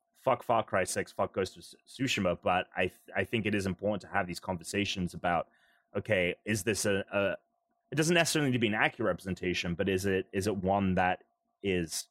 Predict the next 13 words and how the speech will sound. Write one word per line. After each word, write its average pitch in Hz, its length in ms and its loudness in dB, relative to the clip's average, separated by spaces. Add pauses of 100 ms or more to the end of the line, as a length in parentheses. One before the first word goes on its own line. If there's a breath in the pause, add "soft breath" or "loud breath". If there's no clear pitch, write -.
(340)
faithful 107 460 0
to 101 240 -4
a 85 40 -2
culture? 92 520 -2
Is 87 180 -2
it 92 140 -4
one 92 280 0
that 85 280 2
is 92 320 -2 (540)
painting 110 380 0
things 87 480 -2 (100)
in 90 360 0 (100)
a, 85 460 0